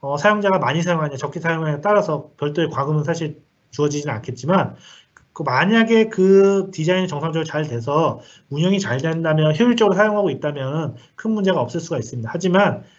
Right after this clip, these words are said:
그게 아니라 만약에 사용의 어떤 디자인의 부분이 조금,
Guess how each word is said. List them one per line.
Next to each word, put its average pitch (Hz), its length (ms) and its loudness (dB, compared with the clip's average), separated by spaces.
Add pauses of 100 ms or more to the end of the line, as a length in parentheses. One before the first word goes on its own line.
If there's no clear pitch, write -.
그게 156 260 0
아니라 156 600 2 (340)
만약에 165 580 2
사용의 185 480 0
어떤 139 300 -4
디자인의 151 400 0
부분이 135 500 -6
조금, 151 480 -6